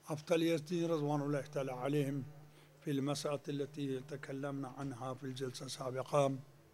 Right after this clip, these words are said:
أفتى بأنه هم، آه، يصح غسل الجمعة من الحائض والجنب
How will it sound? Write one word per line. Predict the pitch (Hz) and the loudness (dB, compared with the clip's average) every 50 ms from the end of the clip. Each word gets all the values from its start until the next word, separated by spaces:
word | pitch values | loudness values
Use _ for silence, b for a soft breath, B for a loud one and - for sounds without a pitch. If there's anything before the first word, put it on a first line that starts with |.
| B B B B B B B B B B - - - - - - - - - | B B B B B B B B B B -20 -20 -20 -20 -20 -20 -20 -10 -6
أفتى | 165 151 151 - - 170 156 156 151 | -6 -6 -6 0 2 4 4 4 4
بأنه | 143 143 143 - - 143 147 143 - - 175 175 147 143 | 2 0 -2 -2 0 2 2 4 4 4 4 6 6 6
هم، | 143 143 113 - - - - - - - - - - - - - - _ - - - - B B B B B B B - - - | 6 4 2 -2 -8 -14 -18 -20 -20 -20 -20 -20 -20 -20 -20 -20 -20 _ -20 -20 -20 -20 B B B B B B B -14 -8 -2
آه، | 160 143 139 139 135 135 | 0 0 2 2 2 2
يصح | 135 139 151 147 147 - - 202 180 147 - 151 | 2 2 2 2 2 2 2 2 2 2 -2 -2
غسل | 160 151 127 127 147 143 143 143 139 143 | -2 -2 0 0 -2 -2 -2 -4 -2 -2
الجمعة | 139 139 135 131 120 - - 151 147 147 139 120 - 156 147 143 143 139 - B B B B B B B B - - | -2 -2 -4 -4 -8 -6 -4 -2 0 0 0 0 0 0 0 0 -2 -4 -8 B B B B B B B B -10 -4
من | 156 147 143 139 | 0 0 0 0
الحائض | 135 131 131 127 - - 143 139 135 139 135 131 131 | 0 -2 -2 -4 -4 -4 -4 -4 -4 -2 -4 -4 -6
والجنب | 139 135 131 131 127 123 - 147 147 143 135 131 131 131 127 127 123 | -6 -6 -6 -6 -6 -2 0 2 2 2 2 0 0 -2 -2 -4 -6